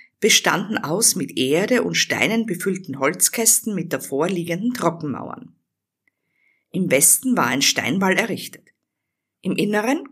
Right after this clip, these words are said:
konnten fünf Bereiche bestimmt werden: der Burghügel, die obere Siedlungsterrasse, die untere Siedlungsterrasse, der Nordwall und die Westkante.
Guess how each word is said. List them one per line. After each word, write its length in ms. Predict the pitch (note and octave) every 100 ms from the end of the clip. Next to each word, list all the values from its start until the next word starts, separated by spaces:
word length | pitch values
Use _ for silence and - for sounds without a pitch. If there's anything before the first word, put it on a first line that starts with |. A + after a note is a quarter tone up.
| _
konnten 380 | - G#3+ G3 F3+
fünf 460 | - - C4+ F4+ -
Bereiche 480 | F#3 F2 D2+ - -
bestimmt 440 | A#3+ - D3 -
werden: 380 | - - - _ _ _ _ _ _ -
der 60 | F3
Burghügel, 800 | D3 C#3 C#3 F#3+ G3 F#4+ - - _ _
die 80 | -
obere 320 | E3 F3+ C#3+
Siedlungsterrasse, 1120 | - C#3 C3 C#3 - G#3+ F#3+ G3 - D#4+ F#4+ _ _ _ -
die 80 | -
untere 420 | D3 C#3+ E3 E3
Siedlungsterrasse, 1040 | - F#3 F#3+ F#3+ - G#3 G3 - - F4+ - _ _ -
der 80 | D#3+
Nordwall 680 | A#2+ D#2+ - D#3+ A#3 D#4 - _ -
und 160 | -
die 80 | C#4
Westkante. 680 | F#3 - - - - - -